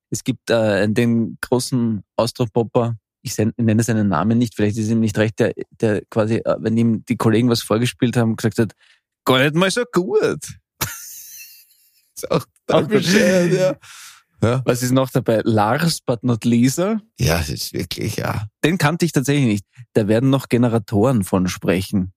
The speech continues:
Speaker 2: Ja, war ich auch überrascht. Ich kannte sie fast alle nicht, muss ich gestehen.
Speaker 1: Ja, aber das
Speaker 2: Die ich
Speaker 1: spricht
Speaker 2: mit
Speaker 1: sehr
Speaker 2: der
Speaker 1: für dich.
Speaker 2: „Hallo Popöchen“, das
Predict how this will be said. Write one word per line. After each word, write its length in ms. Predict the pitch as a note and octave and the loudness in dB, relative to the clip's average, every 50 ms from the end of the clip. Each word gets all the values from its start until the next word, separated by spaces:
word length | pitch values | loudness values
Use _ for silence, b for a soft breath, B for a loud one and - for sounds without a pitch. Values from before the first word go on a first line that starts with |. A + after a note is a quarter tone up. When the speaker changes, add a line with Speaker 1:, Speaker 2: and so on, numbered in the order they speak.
| _ _ | _ _
Speaker 2:
Ja, 200 | - - D#2+ F2+ G2 A#2+ | 0 0 0 0 0 0
war 160 | - D2 E2 | 0 0 2
ich 80 | F2+ E2 | 2 0
auch 220 | E2+ G2+ - - | 0 -2 -2 -4
überrascht. 460 | G#2 A#2 - E2 D#2+ F2+ G2 F#2+ - | -4 -2 -2 -2 0 -2 -2 0 -2
Ich 120 | C3 C3 - | -4 -4 -2
kannte 340 | - C#3+ D3 D3+ D#3+ D3 C#3 | -4 -4 -2 -2 -2 -2 -2
sie 140 | - - C#3+ | -4 -6 -6
fast 340 | B2+ B2+ C3 B2+ - - | -4 -4 -6 -6 -6 -6
alle 220 | - G#2+ G2+ F#2 D#2+ | -4 -2 -2 -2 -2
nicht, 320 | - - F#2+ - - _ | -4 -6 -8 -12 -12 _
muss 220 | - E2 D#2 - - | -10 -8 -8 -10 -10
ich 100 | - - | -12 -8
gestehen. 380 | - - - - - C2 - | -8 -8 -6 -4 -4 0 2
Speaker 1:
Ja, 160 | - A2 A2 | 2 2 4
aber 100 | C#3 D3+ | 2 0
das 100 | C#3+ C#3 | -2 0
Speaker 2:
Die 60 | A#2+ G2 | 0 0
ich 40 | F#2+ | 0
Speaker 1:
spricht 140 | C#3 C3 - | 0 2 2
Speaker 2:
mit 100 | F#2+ F2+ | 0 2
Speaker 1:
sehr 100 | B2 - | 2 0
Speaker 2:
der 60 | D2+ - | 0 -2
Speaker 1:
für 100 | A2+ F2 | -4 -4
dich. 180 | - G#2 F#2 _ | -4 -6 -4 _
Speaker 2:
„Hallo 220 | - G#2 D3 E3 | -2 0 0 0
Popöchen“, 800 | D#3+ - D#3 - - A2+ G2+ F2+ E2+ - - - D2 B1 - - - - | -2 -2 -4 -2 -2 0 0 0 -2 -2 -4 -4 -4 -4 -6 -8 -4 -2
das 340 | G2+ G#2 F#2+ - - - | -2 -2 -2 -4 -10 -14